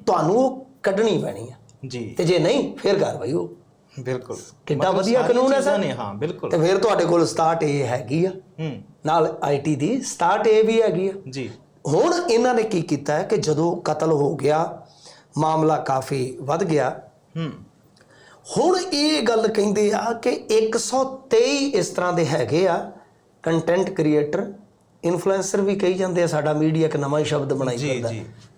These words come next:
Speaker 1: ਇਨਫਲੂਐਂਸਰ ਨਾਲ
Speaker 2: ਇਨਫਲੂਐਂਸਰ ਪੈਂਦਾ
Speaker 1: ਬੰਦਾ
Speaker 2: ਬਹੁਤ
Speaker 1: ਪੁੱਛੇ
Speaker 2: ਹੈ
Speaker 1: ਵੀ
Speaker 2: ਅੱਜ ਕੱਲ੍ਹ।
Speaker 1: ਕਿੰਨੇ ਕੁ ਇਹਨਾਂ ਨੇ ਵੀ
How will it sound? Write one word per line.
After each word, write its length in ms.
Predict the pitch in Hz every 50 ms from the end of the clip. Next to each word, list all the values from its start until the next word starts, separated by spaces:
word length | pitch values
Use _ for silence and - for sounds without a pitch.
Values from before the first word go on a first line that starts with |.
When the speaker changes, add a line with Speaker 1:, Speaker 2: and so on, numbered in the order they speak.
| _ _ _ _ _ - -
Speaker 1:
ਇਨਫਲੂਐਂਸਰ 540 | 170 170 190 160 190 202 208 208 - 240 226
ਨਾਲ 120 | 226 226 226
Speaker 2:
ਇਨਫਲੂਐਂਸਰ 280 | 233 214 214 202 -
ਪੈਂਦਾ 280 | 165 165 165 165 190 196
Speaker 1:
ਬੰਦਾ 120 | - -
Speaker 2:
ਬਹੁਤ 200 | - 208 190 208
Speaker 1:
ਪੁੱਛੇ 120 | - - 240
Speaker 2:
ਹੈ 60 | 247
Speaker 1:
ਵੀ 80 | 247
Speaker 2:
ਅੱਜ 60 | 269 247
ਕੱਲ੍ਹ। 100 | 240 226
Speaker 1:
ਕਿੰਨੇ 200 | 214 214 233 233
ਕੁ 200 | 233 247 240 240
ਇਹਨਾਂ 220 | 240 240 240 233
ਨੇ 100 | 233 233
ਵੀ 180 | 214 208 220